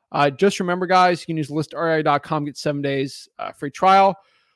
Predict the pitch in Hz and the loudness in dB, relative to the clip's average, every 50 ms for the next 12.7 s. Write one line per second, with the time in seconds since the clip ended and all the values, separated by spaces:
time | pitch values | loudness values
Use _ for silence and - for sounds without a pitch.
0 | _ _ _ - 202 240 254 220 247 233 - 226 220 185 190 202 - - 208 196 | _ _ _ 2 4 4 4 4 2 -2 -2 -4 -6 -4 -6 -6 -4 -4 -2 0
1 | 196 185 - 165 131 160 160 165 165 156 - - - - - 160 147 143 - - | 0 -2 -2 -4 -2 0 2 2 2 0 -2 -8 -16 -16 -10 -10 -10 -10 -8 -6
2 | 151 143 143 127 104 143 131 117 110 90 - _ - - - 147 139 139 - 170 | -6 -6 -6 -6 -6 -8 -8 -6 -8 -10 -12 _ -20 -10 -6 -4 -4 -4 -4 -4
3 | 180 190 185 - 196 185 180 170 - 180 156 - - - 170 160 156 151 - - | -4 -4 -4 -6 -10 -10 -10 -10 -10 -10 -12 -12 -12 -12 -10 -10 -10 -10 -8 -8
4 | 160 151 151 143 147 143 135 131 135 135 131 139 147 143 147 156 147 147 143 143 | -8 -6 -6 -6 -6 -6 -8 -8 -8 -8 -6 -8 -8 -8 -8 -8 -6 -4 -2 -2
5 | 143 143 143 135 - - _ _ _ _ _ _ _ _ _ _ _ _ - 131 | -2 -2 -4 -6 -8 -14 _ _ _ _ _ _ _ _ _ _ _ _ -8 -6
6 | 160 135 85 - _ _ - 143 151 - 165 175 214 240 233 214 214 220 214 190 | -6 -6 -6 -8 _ _ -8 -8 -6 -4 -2 -2 -2 -2 0 0 2 2 2 2
7 | 170 151 143 135 135 135 131 - - _ _ _ 143 123 123 139 147 143 - _ | 0 0 0 0 -2 -6 -10 -14 -20 _ _ _ -20 -18 -16 -14 -14 -16 -14 _
8 | 165 - - _ - 214 226 - - - 220 226 214 190 185 185 175 - - 180 | -14 -14 -12 _ -2 -2 -2 -2 -6 -10 -10 -8 -8 -6 -6 -8 -8 -8 -8 -8
9 | 156 139 131 127 127 _ _ _ _ - 156 147 _ 175 156 151 110 104 160 - | -8 -8 -8 -12 -18 _ _ _ _ -16 -16 -14 _ -12 -12 -10 -8 -8 -10 -10
10 | - - 190 196 190 - - 190 185 170 160 165 156 - - 170 165 160 139 147 | -8 -6 -6 -6 -6 -4 -2 0 0 2 0 -2 -4 -6 -6 -6 -6 -6 -6 -8
11 | 151 143 - 156 135 147 151 143 139 143 151 156 143 135 139 143 139 - 143 135 | -12 -14 -12 -10 -8 -8 -6 -6 -4 -4 -4 -4 -4 -6 -6 -8 -8 -8 -12 -14
12 | 120 - - 175 170 175 185 190 190 180 196 202 196 180 | -14 -8 -8 -8 -8 -6 -6 -6 -6 -6 -6 -8 -10 -12